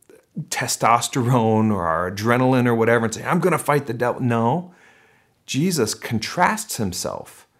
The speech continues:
in the next few verses. You talked about Satan being the, the murderer,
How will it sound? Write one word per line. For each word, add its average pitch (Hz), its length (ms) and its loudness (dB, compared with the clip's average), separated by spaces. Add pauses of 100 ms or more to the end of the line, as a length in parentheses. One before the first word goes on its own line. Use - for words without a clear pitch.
(160)
in 131 120 4
the 127 80 6
next 143 260 -2
few 151 200 -4
verses. 110 680 -6 (340)
You 120 80 -10
talked 135 300 -4
about 98 400 -4 (480)
Satan 120 380 -4
being 104 280 -2
the, 80 320 -4
the 95 140 -10
murderer, 104 800 0